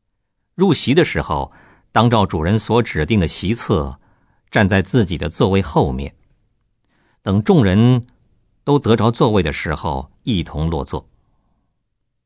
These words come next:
不可在别人未曾落座以前便先坐下。入席感恩之后，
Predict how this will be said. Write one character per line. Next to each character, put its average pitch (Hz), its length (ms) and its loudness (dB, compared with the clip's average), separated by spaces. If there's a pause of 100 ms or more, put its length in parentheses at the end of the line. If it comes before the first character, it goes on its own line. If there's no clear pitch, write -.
(960)
不 113 80 -2
可 92 160 -2
在 90 160 0
别 90 160 0
人 101 160 2
未 127 120 4
曾 95 240 -2
落 127 140 2
座 110 160 0
以 67 160 -6
前 95 580 -2 (140)
便 69 220 -6
先 78 200 -4
坐 78 220 -6
下。 - 220 -14 (3000)
入 175 200 2
席 123 240 2
感 71 200 -2
恩 104 160 2
之 135 120 -2
后， 78 460 -2